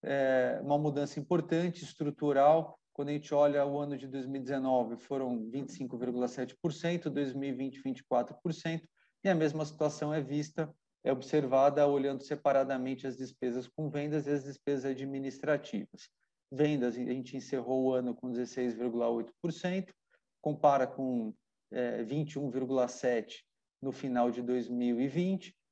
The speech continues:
e administrativas dois vírgula sete por cento,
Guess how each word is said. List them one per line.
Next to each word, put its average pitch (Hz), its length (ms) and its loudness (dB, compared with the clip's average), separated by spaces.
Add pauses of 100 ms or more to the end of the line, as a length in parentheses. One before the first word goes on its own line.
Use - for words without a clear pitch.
(120)
e 190 60 8
administrativas 156 1040 0
dois 135 260 2
vírgula 131 400 0
sete 123 400 -4
por 151 140 -2
cento, 151 440 0